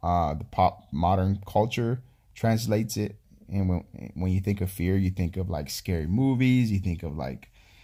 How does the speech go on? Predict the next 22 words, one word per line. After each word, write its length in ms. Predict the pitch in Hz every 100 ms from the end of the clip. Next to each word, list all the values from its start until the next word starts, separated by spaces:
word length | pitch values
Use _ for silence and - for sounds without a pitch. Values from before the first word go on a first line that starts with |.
| _
hanging 320 | - 110 101 95
over 240 | 80 71
a 60 | 69 -
cliff. 500 | 147 143 147 139 - - _ _ _ _ _ _ _ - 104
These 200 | 131 120
verses 340 | 139 175 143
don't 240 | 117 127 131
really 220 | 139 110
make 200 | 98 92
sense 420 | - 104 90 90
'cause 200 | - 107
it's 200 | 107 107
not 200 | 120 -
made 460 | 98 101 101 101 -
to, 140 | - - - _
that's 280 | - 98 101
not 280 | 123 101 - -
the 100 | 98
type 300 | 98 104 98
of 80 | 87
fear 260 | 98 90
that 220 | 80 78